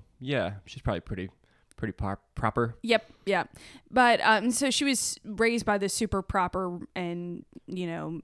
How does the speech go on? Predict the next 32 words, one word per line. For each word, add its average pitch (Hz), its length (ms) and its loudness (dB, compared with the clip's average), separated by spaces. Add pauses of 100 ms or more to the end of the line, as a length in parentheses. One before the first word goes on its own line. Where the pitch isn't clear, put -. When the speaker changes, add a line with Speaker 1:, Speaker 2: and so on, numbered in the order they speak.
(180)
Speaker 2:
taught 170 260 -6
to - 80 -8
be 175 120 0
respectful, 170 720 -2 (380)
um, 180 320 0
until 208 260 -2
the 226 160 -2
age 233 160 -2
of 233 120 -2
six - 440 -4
when 226 260 0
Annie's 214 360 -2
mom 269 360 0
died 180 640 -2
and 185 680 -2 (440)
of, 175 440 -4
obviously, 165 520 -4
tuberculosis. 165 1000 -4 (340)
And 254 180 4
Annie 262 300 4
was 233 140 0
sent 208 240 0
to 220 180 -2
live 196 220 -2
with 196 140 -4
her 175 140 -6
father, 254 580 -2
who 277 520 -2
had 233 360 -2
recently 208 580 -4
remarried 170 680 -4
and 156 680 -8